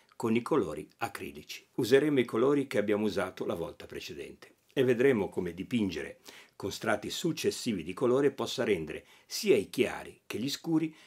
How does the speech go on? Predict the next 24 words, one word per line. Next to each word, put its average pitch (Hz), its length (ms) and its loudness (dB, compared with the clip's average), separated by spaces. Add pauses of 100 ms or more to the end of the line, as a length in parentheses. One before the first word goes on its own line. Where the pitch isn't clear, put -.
(200)
pieni 170 440 4
e 110 140 0
corposi 78 680 -4
senza 196 600 4
mettere 143 400 0
troppo - 420 -4
colore 90 440 0 (180)
sulla 82 340 -6
tela. - 320 -16 (180)
Il 101 140 2
mondo 123 320 6
dei 101 140 2
colori 117 400 4
acrilici 120 680 -2
è 120 300 -2
interessantissimo 92 1160 -2
e 123 160 4
le 123 160 6
applicazioni 120 960 2
di 87 140 -8
questi - 340 2
colori 107 380 2
su - 240 -10
più 147 200 0